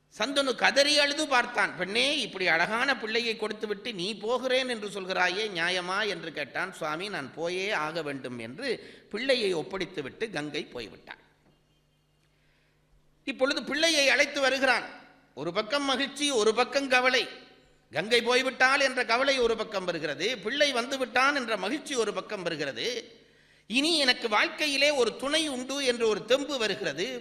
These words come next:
மைந்தனை கூட்டிக் கொண்டு வந்து அரண்மனையிலே இனிமையாக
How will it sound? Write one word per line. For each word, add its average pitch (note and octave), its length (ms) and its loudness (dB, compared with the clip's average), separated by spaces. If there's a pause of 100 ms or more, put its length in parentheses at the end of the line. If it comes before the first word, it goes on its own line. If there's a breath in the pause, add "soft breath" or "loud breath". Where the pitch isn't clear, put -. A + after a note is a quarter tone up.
மைந்தனை D4 460 2
கூட்டிக் A3+ 300 -6
கொண்டு F#3+ 220 -4
வந்து F3 280 -2
அரண்மனையிலே G#3 640 2
இனிமையாக A3 840 0